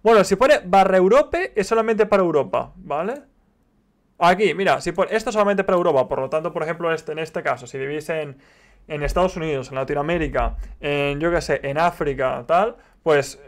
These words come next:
este no serviría, ¿vale? Entonces, simplemente tener eso en cuenta.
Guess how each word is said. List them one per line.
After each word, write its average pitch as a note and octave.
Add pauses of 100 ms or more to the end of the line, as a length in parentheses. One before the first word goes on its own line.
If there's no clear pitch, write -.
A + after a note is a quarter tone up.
este D#3
no D#3+
serviría, C3 (140)
¿vale? D3+ (480)
Entonces, F3+
simplemente F3+
tener D#3
eso D3+
en C3
cuenta. A#2+